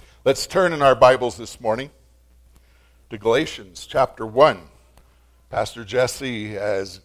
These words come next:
given us an introduction the last couple weeks into the book of Galatians. Wow!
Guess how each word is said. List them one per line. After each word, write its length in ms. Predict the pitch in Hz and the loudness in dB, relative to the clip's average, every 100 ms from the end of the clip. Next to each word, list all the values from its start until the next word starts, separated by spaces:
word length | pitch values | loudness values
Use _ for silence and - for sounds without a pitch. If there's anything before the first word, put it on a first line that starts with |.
| _ | _
given 200 | 123 123 | -8 -6
us 160 | 123 - | -8 -8
an 80 | 120 | -10
introduction 680 | 127 123 117 131 - 143 | -10 -4 0 0 0 -10
the 80 | 127 | 0
last 320 | 123 123 - | 2 2 -2
couple 280 | - 117 113 | -6 -4 -4
weeks 380 | 107 131 - - | -4 -6 -6 -10
into 220 | 113 117 | -10 -10
the 80 | 98 | -12
book 240 | 95 123 | -6 -8
of 80 | 107 | -8
Galatians. 720 | 101 98 110 - 139 147 - - _ _ _ _ _ | 0 2 2 -2 -12 -12 -16 -18 _ _ _ _ _
Wow! 680 | 101 127 131 113 76 - | 4 10 10 10 4 -6